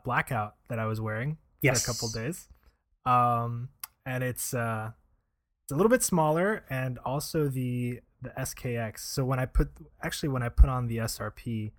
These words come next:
Speaker 1: that forty-four, um, millimeter case really, really pops, um,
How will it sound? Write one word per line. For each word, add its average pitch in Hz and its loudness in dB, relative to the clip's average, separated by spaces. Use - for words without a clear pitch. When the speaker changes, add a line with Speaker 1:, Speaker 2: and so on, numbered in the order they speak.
Speaker 1:
that 120 -2
forty-four, 113 -4
um, 113 -6
millimeter 123 -2
case - -8
really, 110 -6
really 113 -6
pops, - 0
um, 113 -12